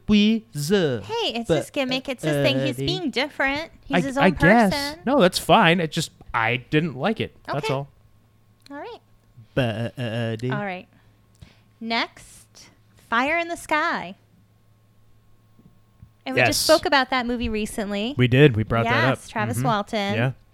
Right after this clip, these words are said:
Speaker 2: And so I won't go into too much detail about it 'cause we've already discussed it. And the last movie is a very controversial movie.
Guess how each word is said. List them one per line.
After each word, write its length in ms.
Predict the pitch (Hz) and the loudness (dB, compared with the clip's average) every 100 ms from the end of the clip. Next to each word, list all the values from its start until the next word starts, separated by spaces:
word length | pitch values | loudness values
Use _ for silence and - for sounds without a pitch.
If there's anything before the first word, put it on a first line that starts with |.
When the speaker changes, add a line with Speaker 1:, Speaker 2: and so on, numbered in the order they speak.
| _ - - - - - - - _ | _ -20 -20 -20 -20 -20 -20 -20 _
Speaker 2:
And 240 | - 214 214 | -4 -2 -2
so 140 | 247 | -2
I 60 | 214 | -2
won't 240 | 214 208 | -2 -4
go 120 | 214 | -4
into 160 | 208 208 | -4 -6
too 120 | - 208 | -8 -6
much 220 | 190 - | -6 -8
detail 300 | 180 - 180 | -12 -8 -6
about 160 | 170 | -6
it 80 | 175 | -8
'cause 120 | 202 | -8
we've 140 | 185 170 | -10 -8
already 240 | 160 165 | -8 -10
discussed 500 | 220 - - - - | -12 -14 -16 -16 -16
it. 120 | - - | -12 -4
And 100 | 233 | -4
the 60 | |
last 400 | 240 285 381 - | -2 -2 -4 -6
movie 240 | 285 247 214 | -8 -4 -4
is 100 | 190 | -4
a 60 | |
very 300 | 185 196 190 | -4 -2 -2
controversial 760 | 196 - 190 - 175 175 - 180 | -4 -8 -8 -8 -6 -6 -6 -8
movie. 460 | 175 170 156 165 | -8 -8 -10 -12